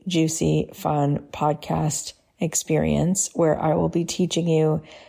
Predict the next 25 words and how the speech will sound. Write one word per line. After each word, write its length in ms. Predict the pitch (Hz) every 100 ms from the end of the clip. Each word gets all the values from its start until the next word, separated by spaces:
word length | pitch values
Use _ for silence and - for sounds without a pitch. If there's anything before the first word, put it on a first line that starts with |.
| -
There's 200 | - 165
a 60 | 170
live 380 | - - 160 156
event 360 | 147 165 190
component 760 | 196 190 160 170 165 160 156 - - - - - _
where 160 | 160 160
there'll 180 | 151
be 140 | 156 151
a 60 | 151
couple 360 | - 160 165
days 540 | 165 160 156 151 151 156
of 300 | - 156 160
coming 360 | - - 165 165
together 680 | 156 156 151 156 151 147 -
in 160 | 180 160
Los 240 | 156 156
Angeles 420 | 156 156 156 156
at 80 | 156
the 100 | 156
end 120 | 147
of 80 | 156
October. 840 | 151 147 - 190 180 165 156 151 - - - _
There's 180 | 175 160
also 520 | 160 156 - 156 151 -
an 160 | 156